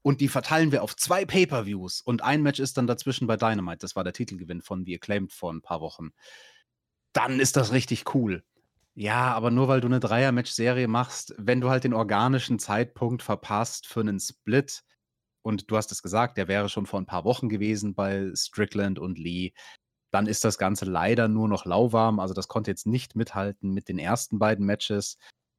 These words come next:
Ähm, abgesehen von dem Faktor, dass dieses Match viel Zeit bekommen hat, was mir aber klar war, also, ähm, das liegt,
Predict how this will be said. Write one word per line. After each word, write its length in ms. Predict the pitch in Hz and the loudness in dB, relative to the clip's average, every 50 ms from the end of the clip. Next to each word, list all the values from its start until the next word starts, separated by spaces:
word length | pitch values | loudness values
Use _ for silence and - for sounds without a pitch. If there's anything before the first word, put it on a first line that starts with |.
| _ - | _ -2
Ähm, 500 | 95 98 98 98 95 92 90 90 85 - _ _ _ _ - _ _ _ _ - | 0 0 0 0 0 0 -2 -4 -6 -8 _ _ _ _ -20 _ _ _ _ 0
abgesehen 480 | - 120 - - 123 117 110 120 113 | 0 0 0 2 0 2 4 4 2
von 200 | - - 107 104 | 2 2 0 2
dem 240 | 104 104 104 101 101 | 2 2 2 0 0
Faktor, 420 | - - 117 113 - - - 113 | -2 -2 -2 -2 -2 0 -2 0
dass 140 | 104 104 - | 0 0 -2
dieses 260 | - 110 104 95 90 | -2 -6 -6 -6 -4
Match 260 | 101 101 98 - - - | -4 -4 -4 -4 -6 -14
viel 200 | - 92 87 - | -10 -10 -10 -6
Zeit 340 | - - 104 131 160 156 | -2 2 2 2 2 2
bekommen 380 | - 127 - 139 131 135 123 117 | -2 -2 0 2 2 2 2 2
hat, 120 | 120 113 | 0 0
was 160 | - 104 - - | 0 -2 -2 -2
mir 140 | 110 98 | -2 -2
aber 140 | 90 85 85 | -2 -4 -6
klar 340 | - - - 98 104 117 104 | -6 -2 0 2 4 4 4
war, 300 | 110 110 110 107 104 73 | 2 2 2 0 0 -2
also, 480 | 87 92 85 82 87 87 85 87 82 - | -4 -8 -8 -8 -8 -8 -8 -8 -10 -10
ähm, 560 | 92 92 90 85 90 85 78 71 76 73 _ _ _ _ _ _ _ _ _ - - - - _ _ _ _ _ | -10 -10 -10 -8 -10 -10 -12 -14 -18 -20 _ _ _ _ _ _ _ _ _ -20 -20 -20 -20 _ _ _ _ _
das 360 | - - 117 - 131 - - | -18 -8 0 0 0 4 4
liegt, 240 | 139 131 - _ | 2 2 2 _